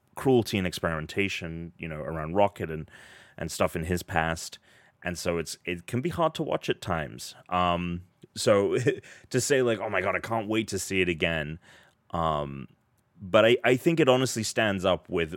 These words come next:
with one and two. I think that it's not as consistent and it isn't, like, as tight as those two movies. But I think the swings it takes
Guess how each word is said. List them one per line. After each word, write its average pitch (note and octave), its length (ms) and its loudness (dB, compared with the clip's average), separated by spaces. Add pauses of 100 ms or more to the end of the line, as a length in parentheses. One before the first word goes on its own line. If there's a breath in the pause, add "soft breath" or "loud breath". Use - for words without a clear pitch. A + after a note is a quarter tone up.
with G2 200 0
one F#2 300 2
and F2 160 -2
two. E2+ 460 -4
I F#2 120 4
think G#2 360 -2
that F#2 300 4 (420 loud breath)
it's G#2 220 -2
not G2 200 2
as F2 120 -4
consistent C#3 680 -2 (1160)
and F#2 640 2
it F#2 180 0
isn't, F2 500 -4
like, F2+ 220 0
as D#2+ 120 -6
tight G#2+ 480 0
as A2+ 180 -6
those B2 200 0
two A2+ 260 -6
movies. A2+ 560 -2 (520 loud breath)
But A2+ 80 0
I G#2+ 80 2
think C#3 360 -4
the F#2 100 -2
swings C3 760 0
it - 140 -2
takes - 480 0